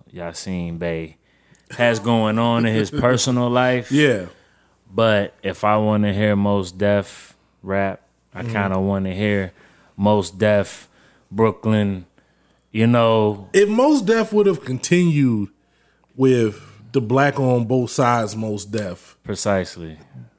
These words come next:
Speaker 2: there would no, there would be probably no way I could keep him out of my top five.
Speaker 1: Yeah. Yeah, uh, easily.
Speaker 2: Like, that just, uh, that would be, I,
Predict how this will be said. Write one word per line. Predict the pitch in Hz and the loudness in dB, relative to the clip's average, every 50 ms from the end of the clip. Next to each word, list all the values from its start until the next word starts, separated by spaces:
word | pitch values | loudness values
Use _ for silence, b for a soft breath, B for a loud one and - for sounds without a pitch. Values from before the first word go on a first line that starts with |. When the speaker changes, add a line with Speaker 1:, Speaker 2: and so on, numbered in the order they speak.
| _ _ _ | _ _ _
Speaker 2:
there | - 156 185 214 220 | 2 2 4 4 4
would | 208 202 190 165 151 | 4 4 4 4 4
no, | 147 156 160 165 165 160 | 4 4 4 4 4 4
there | 175 190 190 | 4 4 2
would | 185 160 | 2 2
be | 156 165 151 | 2 0 0
probably | 139 - 160 156 156 151 143 139 | 0 0 0 0 0 2 2 2
no | 131 135 135 131 | 2 2 4 4
way | 131 131 127 127 | 4 4 4 2
I | 120 120 120 | 2 2 0
could | - 131 113 | -2 -6 -6
keep | - 135 127 - | -4 -4 -4 -2
him | 127 110 113 | -4 -6 -6
out | 107 104 104 | -6 -6 -8
of | 104 | -8
my | 101 101 | -8 -10
top | - - 107 90 - | -10 -12 -12 -14 -14
five. | - - 90 - - - - | -16 -16 -18 -18 -18 -6 0
Speaker 1:
Yeah. | 226 277 330 339 294 165 113 - _ _ _ _ _ _ _ _ _ _ _ _ _ _ _ | 2 2 4 2 2 0 -2 -6 _ _ _ _ _ _ _ _ _ _ _ _ _ _ _
Yeah, | - 294 349 370 359 - - | 0 0 2 2 2 0 0
uh, | - 143 - - | -2 -6 -6 -2
easily. | 190 277 339 349 262 190 139 117 104 95 90 - _ _ _ _ _ _ _ _ _ _ _ _ _ _ _ _ _ - | 0 2 2 2 2 2 2 0 0 -2 -6 -10 _ _ _ _ _ _ _ _ _ _ _ _ _ _ _ _ _ -4
Speaker 2:
Like, | 123 127 123 113 101 104 | -2 -2 -2 -2 0 0
that | 123 151 143 131 | 0 0 2 2
just, | 143 143 131 120 123 | 2 2 0 0 -4
uh, | 123 | -6
that | 113 110 117 120 127 | -4 -2 0 0 2
would | 127 120 110 | 0 0 0
be, | 120 117 117 117 113 104 | -2 -2 0 -2 -2 -4
I, | 110 117 107 | -4 -6 -6